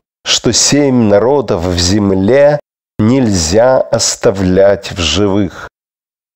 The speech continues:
Раши объясняет, Сота тридцать пять бет, что касается тех, кто в пределах земли,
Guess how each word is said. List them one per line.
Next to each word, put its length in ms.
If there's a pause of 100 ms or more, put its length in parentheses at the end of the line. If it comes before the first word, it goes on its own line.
(340)
Раши 460
объясняет, 960 (140)
Сота 600
тридцать 600
пять 280
бет, 420 (880)
что 280
касается 720
тех, 580
кто 240
в 120
пределах 580
земли, 800